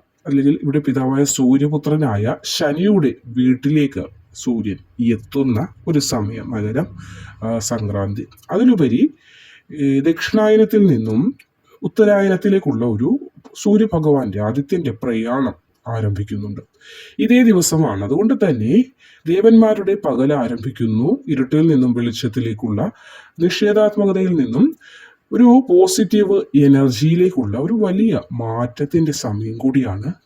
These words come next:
തുടങ്ങാൻ പോകുന്നത്. അപ്പോൾ പ്രപഞ്ചം മുഴുവൻ ഒരു പുതിയ ഊർജം കൈവരിക്കുന്ന സമയം എന്ന് ഒറ്റ വാക്കിൽ ഇതിനെ വിശേഷിപ്പിക്കാം. സ്വാഭാവികമായും പറയുമ്പോൾ,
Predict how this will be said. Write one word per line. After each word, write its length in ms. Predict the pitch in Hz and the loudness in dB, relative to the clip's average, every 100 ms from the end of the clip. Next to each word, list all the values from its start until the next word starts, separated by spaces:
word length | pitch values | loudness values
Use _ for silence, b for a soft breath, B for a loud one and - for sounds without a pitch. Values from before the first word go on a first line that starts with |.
| - | -8
തുടങ്ങാൻ 420 | 107 92 104 107 104 | -6 -6 -6 -8 -8
പോകുന്നത്. 380 | 104 101 110 110 | -10 -10 -10 -14
അപ്പോൾ 540 | - - _ - - - B B B | -16 -20 _ -8 -8 -10 B B B
പ്രപഞ്ചം 420 | - 220 240 277 254 | 0 2 4 6 4
മുഴുവൻ 460 | 233 247 180 120 262 - b b - | 6 4 4 4 0 -2 b b -2
ഒരു 120 | 277 | 2
പുതിയ 240 | 247 226 | 4 4
ഊർജം 600 | 226 156 165 175 160 185 254 _ - | 4 2 0 0 0 0 -2 _ 0
കൈവരിക്കുന്ന 720 | 135 139 151 156 165 135 107 | 2 2 0 -2 -2 -2 -4
സമയം 500 | - 139 117 110 101 - - | -6 -4 -2 -2 -6 -8 -2
എന്ന് 180 | 180 180 | 0 2
ഒറ്റ 300 | 123 - 147 | 0 0 2
വാക്കിൽ 380 | 139 104 98 90 147 | 2 0 -6 -8 -6
ഇതിനെ 220 | 123 110 | -4 -2
വിശേഷിപ്പിക്കാം. 720 | 104 - 107 110 107 113 117 - - _ _ | -2 -2 -4 -4 -6 -6 -8 -10 -20 _ _
സ്വാഭാവികമായും 840 | - 117 110 113 120 139 131 113 120 | -4 -4 -2 -2 0 2 0 -2 -4
പറയുമ്പോൾ, 460 | 107 104 104 131 | -4 -6 -4 -4